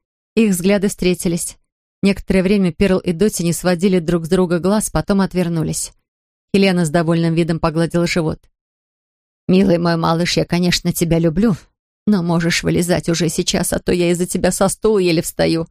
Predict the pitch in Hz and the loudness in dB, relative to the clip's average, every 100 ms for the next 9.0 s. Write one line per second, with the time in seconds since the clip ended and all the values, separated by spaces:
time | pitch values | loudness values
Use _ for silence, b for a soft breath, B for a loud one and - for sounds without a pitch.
0 | _ _ _ _ _ _ _ _ - 175 | _ _ _ _ _ _ _ _ -6 0
1 | 196 185 175 165 151 170 214 226 - 208 | 2 2 0 -2 -2 0 2 0 -2 -4
2 | 165 160 - - _ _ - - - 170 | -4 -6 -8 -14 _ _ -8 -4 -2 0
3 | - 160 - 151 143 - _ _ _ _ | 2 0 0 -4 -4 -14 _ _ _ _
4 | _ 185 190 - 160 165 - 185 156 147 | _ 0 0 0 -2 -2 0 -2 -2 -2
5 | 147 156 147 _ _ _ _ _ _ - | -2 -4 -10 _ _ _ _ _ _ -2
6 | 233 240 - 170 127 131 - 156 151 156 | 2 2 2 -2 -2 -4 -8 -6 -6 -6
7 | - _ _ 208 185 185 196 165 156 151 | -14 _ _ 0 2 2 2 0 0 -2
8 | 151 147 - _ - 160 - 139 - - | -2 -4 -14 _ -8 -6 -4 -4 -4 -6